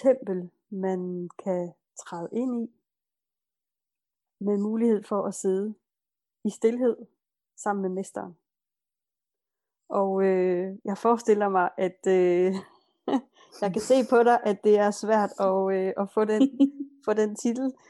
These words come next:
Speaker 1: Det er mig, der giver dig den. Øh, men, men
Speaker 2: Mm.
Speaker 1: det er, det er så, det er i hvert fald sådan, jeg ser det, at, at det her online tempel, der er skabt, det er, som du selv siger her, midt i december,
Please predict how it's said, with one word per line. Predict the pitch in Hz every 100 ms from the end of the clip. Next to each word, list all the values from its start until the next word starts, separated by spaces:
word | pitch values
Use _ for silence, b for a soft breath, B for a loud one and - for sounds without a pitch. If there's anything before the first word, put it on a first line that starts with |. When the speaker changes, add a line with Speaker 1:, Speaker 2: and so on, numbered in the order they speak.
| b b -
Speaker 1:
Det | 208
er |
mig, | 190 196
der | 220
giver | 214 202
dig | 52 -
den. | - -
Øh, | 202 190 185 180 208
men, | 214 208
men | 214
Speaker 2:
Mm. |
Speaker 1:
det | 220
er, | 226 -
det | 254
er | 240
så, | 226
det | 240
er |
i | 233
hvert | 240
fald | 254 247
sådan, | - 262 226
jeg | 220 240
ser | - 214 170
det, | 170 -
at, | 180 - - -
at | - - _ - _ -
det | 226 202
her | 196
online | 196 214 196 170 185
tempel, | 214 185 -
der | -
er | - -
skabt, | - 175 -
det | 208 202
er, | - 202 208
som | 202 185
du | 185
selv | 208 202
siger | 214 202 202
her, | 196 190 b b b b 196
midt | 202
i | 214 196
december, | - 214 196 180